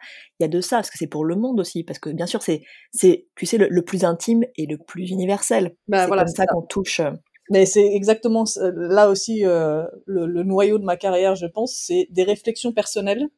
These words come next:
Speaker 2: des analyses qui me font du bien à moi, parce que j'essaye de comprendre des trucs qui me travaillent moi, et une fois que j'ai fait ce travail, je le partage en me disant, « Franchement, ça se trouve, ça peut aider des gens. » <laughs> Et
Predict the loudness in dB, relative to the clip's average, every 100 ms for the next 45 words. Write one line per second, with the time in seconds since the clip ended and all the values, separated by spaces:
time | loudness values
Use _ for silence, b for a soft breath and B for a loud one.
0 | _ _ _ _ _ _ -10 2 4 4
1 | 4 2 2 -2 -2 -2 0 -2 -2 -4
2 | -2 0 0 0 -4 -8 -2 0 0 -2
3 | -2 -2 -2 -4 -8 -2 -2 0 0 0
4 | -2 2 2 2 _ _ _ -4 0 0
5 | 4 4 4 2 2 2 -2 2 4 2
6 | -2 _ _ _ 2 4 4 2 0 2
7 | 0 -2 -4 -6 -4 0 0 0 -6 -2
8 | 0 2 2 2 0 2 2 0 _ _
9 | -2 -2 0 2 4 4